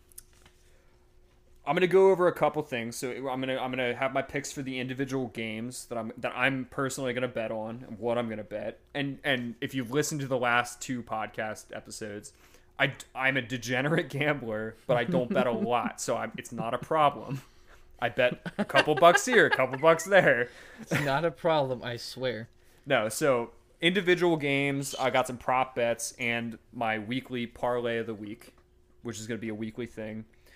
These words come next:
Speaker 2: Mm.
Speaker 1: Um, so for individual games, I'm looking at the Everton Crystal
Speaker 2: The weekly
Speaker 1: Palace
Speaker 2: parlay
Speaker 1: game.
Speaker 2: of the week.
Speaker 1: I just think that's gonna be a really fun game to watch in general. But FanDuel has Everton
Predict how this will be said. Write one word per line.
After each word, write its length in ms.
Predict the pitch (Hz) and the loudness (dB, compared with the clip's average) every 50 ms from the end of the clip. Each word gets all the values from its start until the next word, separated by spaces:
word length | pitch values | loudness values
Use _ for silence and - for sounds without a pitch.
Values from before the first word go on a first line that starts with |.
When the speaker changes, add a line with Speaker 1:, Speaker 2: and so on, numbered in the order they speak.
| - - - | -20 -18 -14
Speaker 2:
Mm. 340 | 143 160 165 143 117 107 - | -12 -10 -10 -10 -12 -6 0
Speaker 1:
Um, 340 | 123 117 113 110 107 110 110 | 2 2 2 2 0 -2 -6
so 200 | - - 151 139 | -2 0 0 0
for 160 | 135 - 160 | 0 0 -2
individual 480 | 165 185 196 208 190 185 165 175 170 151 | -2 0 2 2 2 2 2 2 0 0
games, 420 | 143 131 131 131 127 127 117 - - | -2 -2 -4 -4 -4 -6 -8 -10 -8
I'm 200 | 117 120 143 160 | -6 -4 -4 -2
looking 240 | 180 185 175 185 165 | -2 -2 -4 -4 -4
at 140 | 160 151 143 | -4 -4 -6
the 100 | 143 127 120 | -6 -4 -4
Everton 440 | 123 120 131 127 - - 127 123 113 | -4 -4 -4 -6 -6 -8 -10 -10 -8
Crystal 220 | - 131 117 113 | -6 -6 -6 -6
Speaker 2:
The 60 | 123 | -8
weekly 140 | 120 135 113 | -6 -6 -6
Speaker 1:
Palace 260 | 107 110 110 110 - | -6 -6 -6 -8 -8
Speaker 2:
parlay 180 | - 127 120 123 | -10 -8 -8 -8
Speaker 1:
game. 100 | 127 127 | -8 -10
Speaker 2:
of 120 | 127 - - | -12 -16 -18
the 60 | - - - | -20 -20 -20
week. 60 | - - _ _ _ - - - | -20 -20 _ _ _ -20 -10 -4
Speaker 1:
I 80 | 127 131 | -2 -2
just 180 | 135 151 147 - | -2 -2 -4 -6
think 120 | 165 151 | -6 -2
that's 160 | 147 147 143 | -2 -2 -2
gonna 140 | - 151 143 135 | -2 -6 -6 -4
be 240 | 135 131 127 127 - | -4 -4 -4 -4 -6
a 100 | 123 120 | -6 -4
really 240 | 120 143 180 190 175 | 0 2 2 2 2
fun 220 | - - 156 143 135 | 0 0 -2 -2 0
game 160 | 131 127 120 | 0 -2 -2
to 60 | 113 113 | -4 -4
watch 300 | 110 110 107 110 - 120 | -4 -4 -4 -4 -6 -8
in 80 | 113 | -12
general. 520 | - 113 107 107 113 120 127 135 139 139 - - - _ _ - _ _ _ _ _ _ _ | -12 -12 -10 -8 -8 -8 -8 -8 -8 -10 -14 -18 -20 _ _ -20 _ _ _ _ _ _ _
But 400 | - 208 196 165 139 127 120 - - - _ _ - | 2 4 4 6 4 4 0 -4 -8 -14 _ _ -18
FanDuel 840 | - - - - 156 175 208 220 214 160 160 143 135 127 120 113 - | -18 -10 -6 -4 -4 -2 -2 -2 -2 0 0 0 0 0 -2 -2 0
has 420 | 139 127 120 120 113 110 104 - - - | 0 0 0 0 -2 -6 -10 -12 -6 -2
Everton 760 | 131 139 151 156 139 - - 127 113 110 110 110 107 107 110 | 0 0 0 0 -2 -4 -6 -8 -8 -8 -8 -10 -12 -14 -16